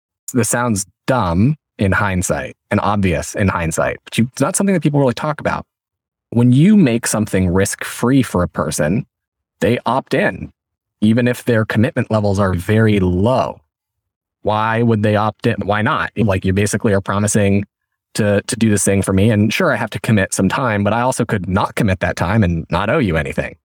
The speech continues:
So in the, it's basically people, a lot of the folks that we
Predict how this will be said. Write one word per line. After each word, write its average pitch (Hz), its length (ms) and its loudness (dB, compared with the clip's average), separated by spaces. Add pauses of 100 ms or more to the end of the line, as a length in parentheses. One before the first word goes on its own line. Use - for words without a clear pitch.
(500)
So 113 220 -2
in 117 180 2
the, 107 300 2
it's 117 180 -2
basically 131 560 0
people, 120 500 0 (160)
a 113 40 0
lot 123 160 2
of 139 60 0
the 127 80 0
folks 117 260 -2
that 107 80 -4
we 98 240 2